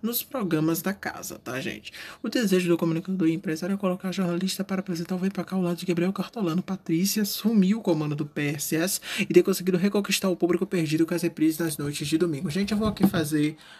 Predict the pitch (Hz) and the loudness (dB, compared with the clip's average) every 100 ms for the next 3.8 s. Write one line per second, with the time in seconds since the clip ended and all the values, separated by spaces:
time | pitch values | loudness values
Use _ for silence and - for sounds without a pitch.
0 | - 165 165 156 147 131 139 - 170 196 | -14 -8 -6 -6 -6 -8 -10 -4 -4 6
1 | 185 175 147 151 143 139 139 160 165 165 | 6 6 4 4 2 0 -4 -4 -2 -2
2 | 165 165 165 180 - 170 175 170 _ 180 | -2 -4 -6 -6 -4 -4 -2 -4 _ -2
3 | 160 165 185 190 185 139 131 139 | 2 6 6 4 2 4 2 0